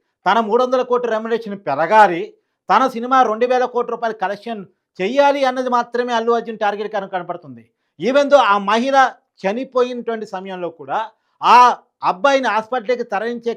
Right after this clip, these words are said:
క్రమంలో కూడా అల్లు అర్జున్ కనీసం స్పందించలేదు, ఏమీ తెలియనట్టు ఆ థియేటర్ నుంచి వెళ్ళిపోయాడు. వెళ్ళిపోయిన తర్వాత అన్న సెల్ఫీ వీడియో అన్న రిలీజ్ చేశాడా, ఏమైనా మాట్లాడే ప్రయత్నం చేశాడా, ఏమైనా కుటుంబానికి ఫోన్ చేశాడా అంటే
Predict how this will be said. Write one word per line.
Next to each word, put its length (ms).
క్రమంలో 480
కూడా 160
అల్లు 300
అర్జున్ 260
కనీసం 420
స్పందించలేదు, 480
ఏమీ 160
తెలియనట్టు 400
ఆ 80
థియేటర్ 320
నుంచి 160
వెళ్ళిపోయాడు. 500
వెళ్ళిపోయిన 600
తర్వాత 360
అన్న 100
సెల్ఫీ 320
వీడియో 260
అన్న 180
రిలీజ్ 260
చేశాడా, 340
ఏమైనా 220
మాట్లాడే 460
ప్రయత్నం 400
చేశాడా, 340
ఏమైనా 260
కుటుంబానికి 600
ఫోన్ 240
చేశాడా 340
అంటే 160